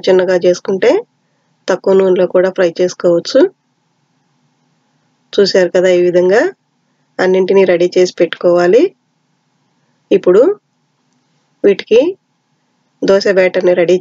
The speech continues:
చేసుకోవాలి. ఒక కప్పు మినప్పప్పు, రెండు కప్పుల బియ్యాన్ని ఐదారు గంటల సేపు నానబెట్టుకొని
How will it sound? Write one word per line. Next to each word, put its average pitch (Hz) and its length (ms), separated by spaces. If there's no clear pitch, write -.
చేసుకోవాలి. 170 640
ఒక 180 100
కప్పు 196 160
మినప్పప్పు, 185 520
రెండు 196 260
కప్పుల 190 320
బియ్యాన్ని 180 440
ఐదారు 180 320
గంటల 180 200
సేపు 180 240
నానబెట్టుకొని 180 680